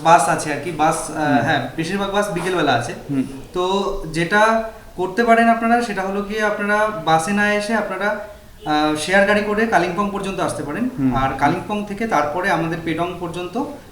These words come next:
Speaker 1: আপনারা শেয়ার গাড়ি করে আসতে পারেন। তো কালিম্পং থেকে যেটা ভাড়া নেয়, আহ, পেডংয়ের, সেটা হলো আশি টাকা থেকে একশো টাকা। আর শিলিগুড়ি থেকে কালিম্পংয়ের যে ভাড়াটা নেয়, সেটা মোটামুটি near about দুশো, দুশো কুড়ি এরকম per head চার্জ করে আর কি। পেডংয়ে বেশ কিছু হাইকিং স্পট আছে,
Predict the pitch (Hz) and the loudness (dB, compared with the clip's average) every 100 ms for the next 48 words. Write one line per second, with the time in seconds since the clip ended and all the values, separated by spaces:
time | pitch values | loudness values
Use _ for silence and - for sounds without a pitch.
0 | - 156 190 196 196 165 160 165 180 - | -6 -4 -2 0 0 0 0 0 -2 -2
1 | 151 123 120 127 - 156 156 - 156 185 | -4 -6 -8 -10 -2 0 0 0 -2 -2
2 | 196 208 202 208 220 220 202 208 202 139 | -4 -4 -4 -4 -4 -2 -2 -2 -2 -2
3 | 175 190 190 202 196 165 160 151 160 165 | 2 2 2 -2 -4 -4 -2 -2 -2 -2
4 | 165 190 170 170 175 165 165 175 180 180 | -2 -4 -4 -4 -2 -2 -4 -4 -6 -6
5 | 180 165 165 147 - 262 294 - - - | -6 -6 -6 -8 -6 -6 -6 -16 -20 -12
6 | 151 156 156 - 190 202 226 220 220 226 | -2 0 0 -2 -4 -4 -4 -4 0 2
7 | 226 170 170 170 202 196 202 165 160 170 | 2 2 0 -2 -4 -2 -2 0 0 0
8 | 180 196 165 170 170 180 180 180 208 208 | -4 -4 -6 -4 -4 -6 -8 -6 -6 -6
9 | - - - 185 202 202 202 185 170 202 | -14 -20 -14 -2 4 6 6 2 -2 -2
10 | 208 208 190 190 - 196 196 175 185 180 | 0 -2 -2 -4 -4 -2 0 -2 -4 -6
11 | 170 180 160 160 - 170 139 - - 131 | -4 0 0 0 -4 -2 -2 -4 -6 -4
12 | 117 113 - - 175 180 196 196 - - | -4 -6 -6 -6 -4 -4 -4 -4 -10 -16
13 | - 156 185 202 - 226 220 151 160 208 | -14 -2 0 2 0 -2 -2 -2 0 0
14 | 202 - - 127 117 | -2 0 0 0 -4